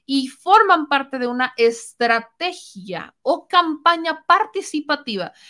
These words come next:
que podría provocar, además de calumnia, la incitación al odio y a la violencia en contra de otros actores y fuerzas políticas.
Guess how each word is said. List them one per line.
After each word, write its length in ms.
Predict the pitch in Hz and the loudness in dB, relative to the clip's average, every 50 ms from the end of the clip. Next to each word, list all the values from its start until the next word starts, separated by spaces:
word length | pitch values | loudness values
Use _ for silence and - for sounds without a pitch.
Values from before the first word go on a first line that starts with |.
| - - _ _ _ | -20 -20 _ _ _
que 140 | - 311 339 | -2 -2 -2
podría 720 | - - - 349 339 330 294 320 339 359 381 392 403 392 392 - | -2 -2 0 2 2 2 2 0 -4 -2 0 2 2 2 2 0
provocar, 540 | 349 349 349 320 311 302 294 269 262 254 254 | -2 0 0 0 -2 -2 0 2 2 2 4
además 440 | 247 226 208 208 214 208 214 196 | 2 0 0 -2 -2 -2 -4 -4
de 160 | - 165 170 - | -8 -10 -10 -4
calumnia, 760 | - 254 294 311 339 330 302 262 240 226 226 226 240 - _ _ | -2 -2 -2 0 -2 -2 0 0 0 -2 -4 -6 -8 -10 _ _
la 240 | - 233 247 277 320 | -8 -4 -2 0 0
incitación 760 | 381 392 427 415 - - _ - 330 285 - - 277 262 247 | 0 -2 -6 -8 -12 -12 _ -6 -6 -6 -6 -6 -4 -4 -2
al 140 | 220 208 208 | -2 -2 -2
odio 380 | 202 202 202 196 220 226 226 226 - - - - | -2 -2 -4 -4 -4 -6 -6 -8 -12 -20 -16 -6
y 120 | 220 254 | 0 2
a 100 | 285 311 | 2 2
la 140 | 330 320 311 | 2 2 0
violencia 640 | 262 254 220 214 220 226 226 226 226 - 254 247 247 - | 0 -2 -2 -2 -2 -4 -6 -6 -6 -6 -6 -6 -6 -6
en 200 | 214 214 208 202 | -6 -6 -6 -6
contra 580 | 202 226 226 226 226 220 - 226 208 208 - - | -4 -4 -4 -4 -4 -4 -4 -4 -4 -4 -8 -12
de 180 | 180 196 196 | -10 -6 -6
otros 380 | 208 208 202 202 190 185 - - | -6 -6 -6 -8 -10 -10 -12 -14
actores 520 | 170 - _ - 202 208 208 208 202 - | -16 -12 _ -6 -4 -4 -4 -6 -8 -10
y 40 | 165 | -14
fuerzas 540 | - - 196 185 185 185 - 180 175 - - | -12 -8 -6 -6 -6 -6 -10 -12 -14 -14 -16
políticas. 1040 | _ _ - 151 127 117 123 104 - _ _ - 98 - _ _ - - - - | _ _ -14 -14 -14 -14 -14 -16 -18 _ _ -20 -20 -20 _ _ -18 -14 -14 -14